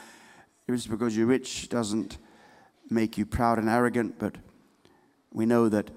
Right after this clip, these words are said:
so often people in the higher places of society are, are a little bit self-sufficient, and they say, "I, I don't want any of it."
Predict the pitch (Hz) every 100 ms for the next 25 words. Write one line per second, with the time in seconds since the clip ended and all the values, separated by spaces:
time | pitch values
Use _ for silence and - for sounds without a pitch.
0 | - - 147 139 135 127 139 127 120 120
1 | 113 123 123 123 113 104 110 101 110 127
2 | 131 131 123 127 113 104 104 101 - -
3 | - - - 107 104 101 113 120 110 -
4 | - 113 104 - - 117 - 107 104 95
5 | 95 98 98 90 98 107 113 82 104 104
6 | 101 107 110 98 95 -